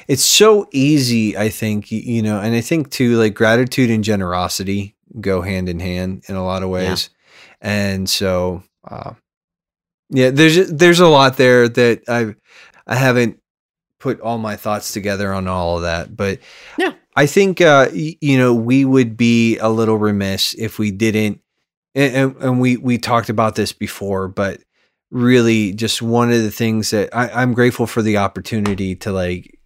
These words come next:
Speaker 1: hop on the mics with you every couple of weeks and sort of
Speaker 2: Yeah.
Speaker 1: do this and, and just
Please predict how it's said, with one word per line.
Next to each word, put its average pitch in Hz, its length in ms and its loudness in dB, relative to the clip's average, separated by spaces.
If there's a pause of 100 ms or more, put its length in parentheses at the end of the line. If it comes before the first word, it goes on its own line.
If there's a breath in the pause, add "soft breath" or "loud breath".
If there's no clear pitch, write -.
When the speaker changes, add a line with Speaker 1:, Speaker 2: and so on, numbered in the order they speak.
(120)
Speaker 1:
hop 104 240 -2
on 104 100 -2
the 101 80 -4
mics 101 320 -4
with 107 180 -6
you 101 180 0
every 101 200 -2
couple 101 340 -4
of 101 100 0
weeks 113 440 0
and 95 240 -2 (320 soft breath)
sort 95 360 -6
of 95 40 -4
Speaker 2:
Yeah. 269 140 -4
Speaker 1:
do 117 180 4
this 110 360 2
and, 98 220 -6
and 110 200 -6
just - 320 -6